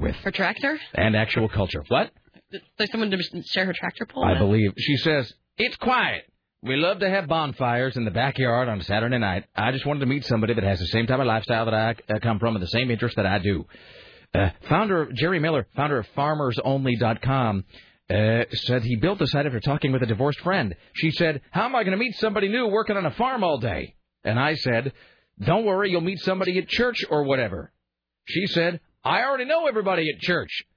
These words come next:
Speaker 1: God damn, these people are dumb. Anyway,
Speaker 2: Really?
Speaker 1: so, anyway, so there you go. So if you wanna meet a farmer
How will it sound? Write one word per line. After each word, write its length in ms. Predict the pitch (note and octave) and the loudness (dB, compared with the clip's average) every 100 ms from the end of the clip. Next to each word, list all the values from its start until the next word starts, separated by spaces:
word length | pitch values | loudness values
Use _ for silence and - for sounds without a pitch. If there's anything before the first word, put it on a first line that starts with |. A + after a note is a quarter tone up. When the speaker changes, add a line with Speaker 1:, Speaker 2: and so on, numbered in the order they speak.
| _ _ | _ _
Speaker 1:
God 280 | F#3 F#3+ B2+ - | -6 -4 -6 -4
damn, 240 | C#3+ D3 | -2 0
these 140 | A#2+ G2 | 0 0
people 300 | C3 A2+ A2 | 0 2 0
are 60 | |
dumb. 340 | F#2 A2+ G#2 E2+ - - - | 0 0 0 -2 -8 -20 -2
Anyway, 340 | - G#3+ F3 E3+ | 0 2 0 0
Speaker 2:
Really? 260 | A3 G#3+ C4 | -2 -2 0
Speaker 1:
so, 180 | F3+ D#3+ F#4+ - - | 0 -2 -10 -14 -4
anyway, 260 | G#3+ G3+ F3 | -2 0 0
so 100 | G3 | 0
there 140 | G3+ | 2
you 60 | F3 | 2
go. 140 | C3 | 0
So 80 | D3 | -2
if 60 | G3 | -2
you 100 | C4 | -2
wanna 120 | G#3 | 0
meet 140 | E3 | 0
a 60 | A#2+ | -2
farmer 460 | - C#3+ A#2 G2 | 0 0 0 -4